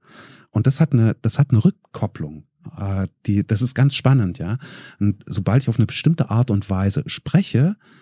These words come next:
nehme ich mich auf eine bestimmte Art und Weise wahr. Und es kann ich steuern. Ich kann meine Stimme verändern und damit meine Selbstwahrnehmung verändern.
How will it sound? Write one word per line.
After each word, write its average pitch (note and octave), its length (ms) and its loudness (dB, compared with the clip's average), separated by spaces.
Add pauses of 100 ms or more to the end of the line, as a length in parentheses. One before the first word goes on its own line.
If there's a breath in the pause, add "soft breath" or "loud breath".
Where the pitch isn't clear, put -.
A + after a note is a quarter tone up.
(240 soft breath)
nehme A#2+ 440 4
ich - 220 0
mich A#2+ 160 -2
auf A2 140 -2
eine A2 80 0
bestimmte B2+ 400 -2
Art A2 180 -2
und G2 120 -2
Weise F#2+ 380 -2
wahr. F#2+ 400 -4 (460 soft breath)
Und A2+ 140 2
es - 100 -6
kann A2 160 2
ich G2 100 -4
steuern. F2+ 440 -2
Ich - 80 -12
kann A2 160 0
meine G2 200 0
Stimme C#3+ 360 2
verändern C3 520 0
und G2+ 160 -2
damit G#2 240 0
meine G2+ 160 0
Selbstwahrnehmung D#2 720 -6
verändern. D#2 560 -18